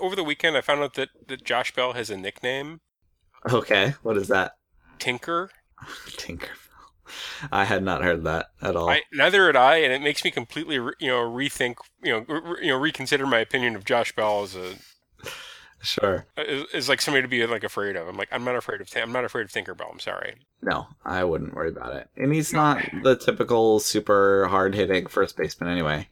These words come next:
Speaker 2: He's a fine hitter, but
Speaker 1: He's
Speaker 2: yeah.
Speaker 1: competent.
Speaker 2: Looks like the Pirates are a little better against lefties and righties, but Alex Wood's been so competent that who cares, right?
Speaker 1: Well, the thing of it is, they are very right-handed.
Speaker 2: Mm-hmm.
Speaker 1: They've got a few switch hitters, but the only lefties in that lineup are, are Polanco and John Jaso.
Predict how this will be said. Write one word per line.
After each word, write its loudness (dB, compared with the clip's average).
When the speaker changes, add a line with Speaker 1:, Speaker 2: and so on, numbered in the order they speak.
Speaker 2:
He's -8
a -4
fine 0
hitter, 2
but -4
Speaker 1:
He's -4
Speaker 2:
yeah. -4
Speaker 1:
competent. -6
Speaker 2:
Looks 2
like 2
the 2
Pirates 2
are 8
a 8
little 6
better 6
against 2
lefties 2
and -6
righties, 2
but 2
Alex 2
Wood's 2
been 0
so 2
competent -2
that 4
who -4
cares, 2
right? 2
Speaker 1:
Well, -8
the -12
thing -4
of 2
it 0
is, 0
they 2
are 2
very 0
right-handed. -2
Speaker 2:
Mm-hmm. -2
Speaker 1:
They've -6
got 2
a -4
few -8
switch -8
hitters, -6
but -16
the -6
only -4
lefties -4
in -4
that -4
lineup -8
are, -8
are -6
Polanco -4
and -8
John -6
Jaso. -10